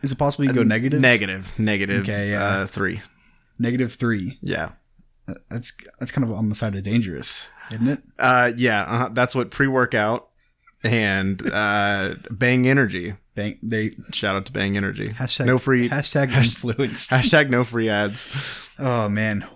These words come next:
Speaker 1: Um, speaking of things that can kill you, uh, I read in the news. I was reading the headlines. I didn't read into it at all 'cause why do that? It's wasting time.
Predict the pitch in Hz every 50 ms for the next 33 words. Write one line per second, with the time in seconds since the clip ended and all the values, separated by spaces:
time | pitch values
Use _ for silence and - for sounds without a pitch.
0 | - - - 131 127 123 123 117 - - 160 165 143 143 135 120 110 104 104 95
1 | - 127 123 117 110 101 95 92 - - - - - - _ _ - 92 95 95
2 | 90 101 - _ _ _ - 117 107 117 117 127 135 123 113 107 110 117 117 -
3 | - - - - - 110 107 110 113 110 107 110 113 120 - - _ _ _ _
4 | - 127 110 120 110 110 107 107 110 110 107 107 107 107 104 107 107 101 101 -
5 | _ _ _ _ _ _ _ _ _ _ _ _ - 113 117 113 110 110 104 104
6 | 92 95 92 104 101 104 101 - - - - 110 107 104 101 95 92 98 95 92
7 | 87 82 87 - - - 107 101 98 - 107 92 - 95 92 92 95 -